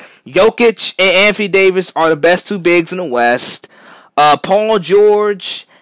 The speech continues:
hasn't been healthy all year long, but we all know he's an all-star level player. And Kyrie Irving hasn't been healthy all year long, but we all know he's a all-star level player, of course. But guys like Devin Booker, I get,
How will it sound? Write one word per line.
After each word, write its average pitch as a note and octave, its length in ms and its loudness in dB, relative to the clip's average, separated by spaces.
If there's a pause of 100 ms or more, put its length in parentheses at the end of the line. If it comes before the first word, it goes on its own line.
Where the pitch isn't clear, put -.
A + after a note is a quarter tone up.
hasn't G3+ 420 0
been A3 140 2
healthy G3+ 400 0
all F3 220 2
year F#3 220 0
long, C#3 400 -4
but C#3+ 140 0
we D3 120 0
all E3 200 2
know D#3 160 -4
he's D#3 180 0
an D3 100 -2
all-star C#3+ 480 -2
level C3 300 -4
player. F3+ 580 0 (540)
And E3 160 0
Kyrie G#3 500 2
Irving G3 280 0
hasn't D#3 320 0
been C#3+ 160 0
healthy C#3+ 340 -2
all C3 220 -2
year C3 160 -2
long, B2 420 -4 (260)
but C3+ 120 0
we D3+ 160 0
all C#3+ 180 2
know C3+ 240 -2
he's C3+ 320 -4
a A#2+ 260 0 (120)
all-star B2 720 -2
level A2 360 -6
player, A2+ 380 -6
of - 240 -14
course. G2+ 520 -12 (680)
But B2 160 -8
guys G#3 320 4
like G3+ 180 2
Devin F3+ 340 0
Booker, F#3+ 500 -2 (120)
I A#3 140 2
get, B3+ 340 0